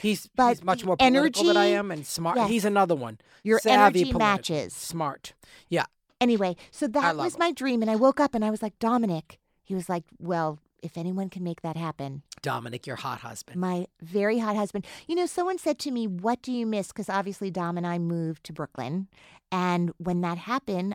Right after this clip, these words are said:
Speaker 2: I didn't get to see you daily in Chelsea walking around
Speaker 1: He
Speaker 2: New
Speaker 1: fits
Speaker 2: York.
Speaker 1: right in in Carroll Gardens, that one.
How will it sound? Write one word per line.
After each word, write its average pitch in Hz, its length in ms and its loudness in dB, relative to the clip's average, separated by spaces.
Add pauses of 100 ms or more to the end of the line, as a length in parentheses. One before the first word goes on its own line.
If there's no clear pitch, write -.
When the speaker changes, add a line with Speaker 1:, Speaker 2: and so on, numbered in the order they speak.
Speaker 2:
I 180 100 -4
didn't 185 220 -6
get 180 140 -8
to 185 100 -12
see - 180 -10
you 208 160 -6
daily 156 440 -6
in 185 160 -6
Chelsea 170 480 -4
walking 185 440 -2
around 180 80 -2
Speaker 1:
He 302 100 4
Speaker 2:
New 180 60 -2
Speaker 1:
fits 220 240 4
Speaker 2:
York. - 100 4
Speaker 1:
right 220 160 8
in 262 140 8
in 208 80 -4
Carroll 170 260 6
Gardens, 196 360 2
that 180 200 0
one. 131 140 -10